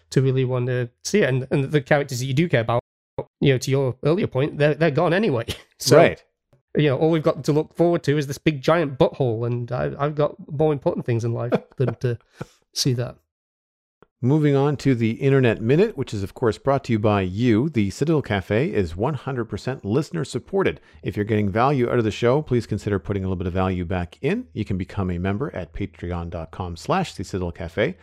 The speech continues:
Speaker 2: Joining at any level will get you an invite to the member-only Discord server shared with my personal Discord and access to the Barista Cut bonus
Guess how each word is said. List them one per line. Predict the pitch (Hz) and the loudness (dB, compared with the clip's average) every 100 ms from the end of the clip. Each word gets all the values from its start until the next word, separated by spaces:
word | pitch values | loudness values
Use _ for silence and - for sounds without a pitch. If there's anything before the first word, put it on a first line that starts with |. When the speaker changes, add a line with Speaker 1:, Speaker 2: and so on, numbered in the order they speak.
| _ _ | _ _
Speaker 2:
Joining | - 143 151 143 | 0 4 4 2
at | 143 | 2
any | 135 135 | 2 4
level | 131 180 | 2 2
will | 185 | -2
get | 113 107 | -2 -2
you | |
an | 101 | -2
invite | 104 101 101 | 0 0 -2
to | - | -4
the | 104 98 | -6 -4
member-only | 95 104 104 107 110 101 95 | -2 0 0 -2 -2 -2 -2
Discord | 90 - 98 87 | -4 -6 -6 -6
server | - 127 214 226 | -4 -4 -2 -6
shared | - - 92 90 | -6 -2 0 0
with | 85 | -4
my | 87 | -6
personal | - 95 - 95 | -6 -8 -8 -6
Discord | 101 104 131 113 - - - - | -4 -4 -4 -4 -6 -20 -6 0
and | 165 160 | 0 0
access | 139 147 - 135 - | -2 -2 0 0 0
to | - 127 | -4 -2
the | 131 | -2
Barista | 113 107 120 - 123 | -2 0 0 -2 -10
Cut | - 113 110 98 | -4 -4 -2 0
bonus | 117 113 | 0 0